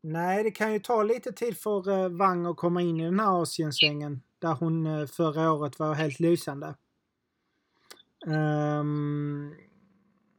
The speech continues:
men det är som sagt, hon var trött här för, för några dagar sedan, Peng.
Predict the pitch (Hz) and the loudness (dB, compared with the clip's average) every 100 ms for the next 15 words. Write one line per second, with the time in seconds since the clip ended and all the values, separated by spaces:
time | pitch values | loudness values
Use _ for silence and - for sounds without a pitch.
0 | _ _ _ _ _ _ - - 190 170 | _ _ _ _ _ _ -18 -4 2 8
1 | 196 190 196 185 254 208 - 190 185 185 | 10 10 6 6 6 6 6 8 10 8
2 | 185 - 202 - - 233 190 - 175 165 | 6 4 4 4 4 6 6 2 2 2
3 | - 170 170 165 165 160 147 160 151 - | 2 4 6 6 6 4 0 0 6 8
4 | 151 | 8